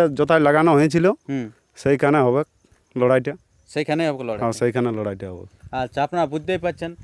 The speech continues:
Speaker 2: যে আপনারা যেটা হচ্ছে মিসিডি গ্রামের কিন্তু পশ্চিম প্রান্তের মাঠে কিন্তু খেলাটি হবে। ওই যেটা আপনার পূর্ব প্রান্তে খেলাটি হবে না। তো আমরা মাঠটার এবং একটু যথাসাধ্য আমরা যতটা পারছি ক্যাপচার করতে ভিডিওটি,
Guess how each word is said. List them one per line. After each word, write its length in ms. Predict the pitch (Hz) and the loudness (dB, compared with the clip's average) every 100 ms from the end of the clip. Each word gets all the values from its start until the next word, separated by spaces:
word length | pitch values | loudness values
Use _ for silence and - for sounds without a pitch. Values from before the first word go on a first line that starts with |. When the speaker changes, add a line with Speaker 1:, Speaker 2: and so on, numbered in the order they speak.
| - - | -20 -16
Speaker 2:
যে 340 | 120 135 139 | -8 -6 -4
আপনারা 520 | 135 151 175 165 160 147 | -6 -6 -2 0 0 0
যেটা 240 | 156 160 | -2 -2
হচ্ছে 200 | 151 160 | -2 -6
মিসিডি 380 | 151 160 156 151 | -8 -10 -12 -8
গ্রামের 300 | 151 151 147 | -6 -4 -6
কিন্তু 380 | 156 143 156 131 - - | -10 -10 -10 -10 -14 -4
পশ্চিম 320 | 190 - 208 | -4 -4 -12
প্রান্তের 360 | 175 165 156 147 | -6 -6 -6 -8
মাঠে 280 | 143 156 | -8 -8
কিন্তু 240 | 139 139 143 | -12 -14 -14
খেলাটি 380 | 139 139 135 135 | -10 -8 -8 -10
হবে। 220 | 131 123 - _ _ _ 143 | -12 -14 -20 _ _ _ -10
ওই 380 | 160 151 135 123 | -8 -6 -8 -8
যেটা 220 | 139 143 | -4 0
আপনার 260 | 139 147 139 _ | 0 -2 -6 _
পূর্ব 200 | 147 170 | -8 -8
প্রান্তে 380 | 165 147 143 139 | -4 -4 -4 -8
খেলাটি 320 | 135 135 135 | -6 -6 -6
হবে 160 | 127 127 | -8 -10
না। 120 | 117 _ - | -12 _ -4
তো 80 | |
আমরা 160 | 151 160 | -2 0
মাঠটার 500 | 156 196 - 185 170 | 0 -2 -2 -4 -2
এবং 300 | 151 156 135 135 - | -4 -6 -10 -14 -12
একটু 320 | 160 - 139 | -10 -8 -8
যথাসাধ্য 540 | 151 160 156 156 143 | -6 -6 -6 -6 -4
আমরা 200 | 147 147 | -6 -6
যতটা 280 | 139 - 147 | -10 -10 -8
পারছি 300 | 151 143 - | -6 -8 -8
ক্যাপচার 340 | 147 - 156 | -12 -10 -10
করতে 200 | 160 135 | -10 -14
ভিডিওটি, 440 | 127 139 156 156 | -14 -10 -10 -10